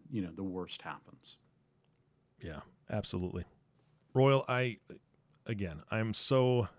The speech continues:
Speaker 2: glad that you're safe. I'm so glad to hear that everybody, uh, at Oregon Pacific Financial is safe. And, uh, it, it's, it's still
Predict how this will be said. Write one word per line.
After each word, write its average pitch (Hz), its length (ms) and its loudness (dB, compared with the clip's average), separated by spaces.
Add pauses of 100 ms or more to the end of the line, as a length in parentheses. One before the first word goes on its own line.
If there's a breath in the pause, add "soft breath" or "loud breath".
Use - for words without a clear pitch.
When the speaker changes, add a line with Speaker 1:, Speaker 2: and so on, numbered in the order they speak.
(120)
Speaker 2:
glad 104 300 2
that 85 200 -6
you're 87 60 -8
safe. 95 500 -4
I'm 95 120 -4
so 101 200 -4
glad 95 260 -2
to 92 40 -6
hear 101 160 -4
that 90 160 -4
everybody, 90 460 -4 (260)
uh, - 160 -10 (100)
at - 100 -10
Oregon 95 260 -2
Pacific - 340 -6
Financial 90 420 -6
is - 280 -8 (160)
safe. - 440 -4 (640 soft breath)
And, 87 460 -4
uh, 82 220 -6 (1040)
it, 107 160 -6
it's, - 260 -8
it's 104 160 -6
still 113 400 2